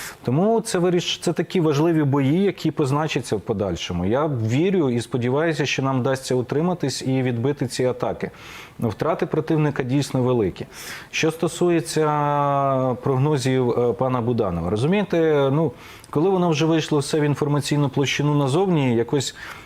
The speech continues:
намагатися лавирувати і сказати, що на весну не покладають надію на контрнаступ чи не планували десь, ну, мабуть, це буде лукавство. Мабуть, якби Ллойд Остін, міністр оборони С Ш А, під час Рамштайна не сказав, що українські війська мають бути готові до контрнаступу весною,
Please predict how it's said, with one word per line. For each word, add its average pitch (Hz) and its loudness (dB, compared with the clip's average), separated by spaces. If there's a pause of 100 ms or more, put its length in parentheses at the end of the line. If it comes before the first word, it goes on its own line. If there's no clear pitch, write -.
(100)
намагатися 139 0
лавирувати 131 2
і 117 0
сказати, 127 -2
що 120 -2
на 123 0
весну 123 0 (340)
не 117 0
покладають 123 0
надію 123 0
на 117 0
контрнаступ 123 -2
чи - -2
не 120 2
планували 117 0
десь, 92 -2
ну, 156 2
мабуть, 143 0
це 135 0
буде 117 0
лукавство. 95 -2 (520)
Мабуть, 131 0
якби 139 2
Ллойд 139 0
Остін, 131 0
міністр 123 0
оборони 117 2
С 104 -2
Ш 120 -2
А, 101 0
під 110 -4
час 120 -4
Рамштайна 113 -2
не 110 -2
сказав, 110 -2
що - -2
українські 117 -2
війська 110 -2
мають 104 0
бути 117 -2
готові 110 0
до 101 0
контрнаступу 110 -2
весною, 131 0